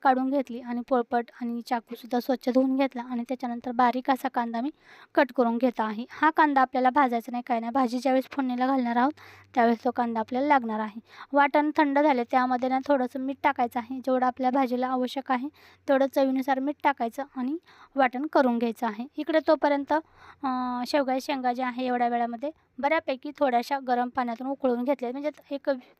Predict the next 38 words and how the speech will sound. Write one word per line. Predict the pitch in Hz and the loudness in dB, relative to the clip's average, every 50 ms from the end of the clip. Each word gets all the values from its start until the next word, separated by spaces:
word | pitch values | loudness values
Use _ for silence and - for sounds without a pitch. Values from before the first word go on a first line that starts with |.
| _ _ - | _ _ -2
तीस | - 349 339 - - | -2 -2 -2 0 -4
ते | 349 | -2
चाळीस | - 349 320 294 277 - - | 2 4 4 4 2 2 -2
टक्के | 277 - - 262 | -6 -4 -4 -6
असे | 247 - 285 | -6 -6 -8
शिजवून | - 330 262 - 240 233 233 | -8 -8 -6 -6 -8 -8 -6
घेतलेत. | 240 254 - - 220 214 _ _ _ _ _ _ _ - | -8 -8 -8 -8 -12 -14 _ _ _ _ _ _ _ 0
रोजचा | 294 294 320 330 - - 392 403 | 4 4 4 4 4 4 2 4
स्वयंपाक | - 403 359 - 339 320 | 6 4 4 6 4 2
करताना | - 330 311 294 - 294 294 277 | 4 2 0 2 2 0 0 2
जरा | 277 277 277 277 | 2 2 2 2
मी | 277 277 277 | 0 0 0
एक | 269 269 - | -2 0 2
काळजी | 277 262 247 233 254 254 | 2 2 2 2 0 0
घेत, | 302 285 - 233 - | 0 2 0 0 -2
ताईंनो, | 233 233 226 226 240 269 - _ _ _ _ _ _ _ - | 0 0 0 -2 -4 -8 -8 _ _ _ _ _ _ _ -6
की | 285 | 0
भांडे | 262 294 320 302 285 285 302 | 2 4 4 4 4 4 4
जास्त | 302 320 330 294 - 330 | 4 4 4 4 2 0
पडू | 277 - 302 277 285 294 | 4 6 6 8 8 6
नयेत, | 294 285 277 262 254 254 - | 4 2 2 2 0 0 0
म्हणून | 254 254 254 262 277 294 | -2 -2 0 -2 -4 -4
तेच | - - 320 320 320 - - - _ - | -4 0 0 0 0 0 -6 -18 _ -4
एकच | 302 285 - 320 320 - | -2 2 2 2 2 2
कढई | - 330 277 254 247 247 254 254 | 2 2 2 4 2 0 0 0
किंवा | - 269 262 | 0 0 2
एकच | 262 269 285 - 311 294 320 | 4 2 4 4 4 4 4
भांडं | 311 320 294 269 247 247 | 4 4 2 4 4 2
असं | 247 254 - 277 277 - _ _ - - - - - | 2 2 0 -4 -4 -4 _ _ -20 -20 -10 0 2
वरचेवर | 294 277 269 - 285 277 277 277 | 2 2 4 4 6 6 6 6
धुवून | 277 262 302 302 277 262 | 6 6 6 4 4 4
मी | 262 269 254 302 | 0 -2 2 4
ते | 285 | 4
वापरत | 277 262 - 254 233 233 - | 4 4 2 2 -4 -2 -2
असते. | 233 220 - 254 240 - | -4 -6 -4 -4 0 2
तर | 247 254 | 4 4
आता | 262 254 | 4 4
बघा, | 269 294 285 339 | 2 2 2 0